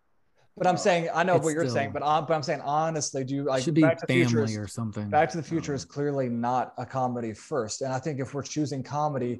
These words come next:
Speaker 2: That's,
Speaker 1: we
Speaker 2: that's
Speaker 1: need to
Speaker 2: what y'all
Speaker 1: choose movies that are clearly a comedy
Speaker 3: Anyway, yeah,
Speaker 1: first.
Speaker 3: Brad, what is
Speaker 1: Uh,
Speaker 3: your
Speaker 1: Brad,
Speaker 3: clear
Speaker 1: go
Speaker 3: cut
Speaker 1: ahead, and what is your nomi-,
Speaker 3: one hundred percent
Speaker 1: what is your
Speaker 3: comedy,
Speaker 1: nominee?
Speaker 3: no questions asked, obvious comedy from nineteen eighty-three
Speaker 2: Some,
Speaker 3: that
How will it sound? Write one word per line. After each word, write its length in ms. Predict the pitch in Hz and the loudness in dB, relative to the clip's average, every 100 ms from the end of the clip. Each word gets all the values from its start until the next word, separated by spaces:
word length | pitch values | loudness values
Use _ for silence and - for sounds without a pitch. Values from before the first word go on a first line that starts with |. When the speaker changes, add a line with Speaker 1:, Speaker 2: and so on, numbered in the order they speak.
| - - | -8 -10
Speaker 2:
That's, 140 | - - | -10 -4
Speaker 1:
we 80 | 170 | -2
Speaker 2:
that's 100 | 151 | 4
Speaker 1:
need 80 | 160 | 4
to 20 | |
Speaker 2:
what 100 | 135 | 4
y'all 120 | - 156 | 2 0
Speaker 1:
choose 120 | 127 | 0
movies 500 | 151 151 143 143 117 | 0 0 2 0 0
that 160 | 131 127 | 2 2
are 100 | 123 | 0
clearly 800 | - 135 147 147 139 135 131 123 _ _ - | -6 -6 -2 0 0 -2 -2 -6 _ _ -10
a 80 | |
comedy 480 | 123 135 131 127 127 | -10 -4 -2 0 2
Speaker 3:
Anyway, 280 | 147 127 117 | 2 2 2
yeah, 100 | 147 127 | 2 2
Speaker 1:
first. 80 | 127 | 4
Speaker 3:
Brad, 260 | 147 123 | 4 6
what 140 | 143 185 | 8 10
is 140 | 170 | 10
Speaker 1:
Uh, 40 | 170 | 8
Speaker 3:
your 80 | 139 | 6
Speaker 1:
Brad, 380 | - 156 165 165 | 6 10 10 10
Speaker 3:
clear 60 | |
Speaker 1:
go 120 | 170 | 8
Speaker 3:
cut 120 | 165 147 | 8 10
Speaker 1:
ahead, 240 | 160 156 | 8 6
and 100 | 151 | 6
what 120 | 160 | 4
is 100 | 165 | 6
your 80 | 147 | 6
nomi-, 40 | 160 | 6
Speaker 3:
one 80 | 147 | 6
hundred 120 | 143 | 4
percent 220 | 156 147 | 2 2
Speaker 1:
what 80 | 175 | 2
is 80 | 170 | 2
your 100 | 160 | 4
Speaker 3:
comedy, 320 | 139 127 120 | 4 4 2
Speaker 1:
nominee? 120 | 120 | 0
Speaker 3:
no 260 | 127 143 143 | 2 2 2
questions 560 | - 147 - 139 135 123 | 0 -4 -4 -2 -2 0
asked, 380 | 117 110 - _ _ _ _ - | -2 -4 -8 _ _ _ _ -2
obvious 420 | 120 117 117 - | 0 2 0 0
comedy 380 | 131 127 117 113 | 0 2 2 0
from 180 | 120 | 0
nineteen 320 | 117 117 113 113 | 0 0 -2 -2
eighty-three 300 | 107 101 214 | -2 4 6
Speaker 2:
Some, 100 | |
Speaker 3:
that 60 | 214 | 6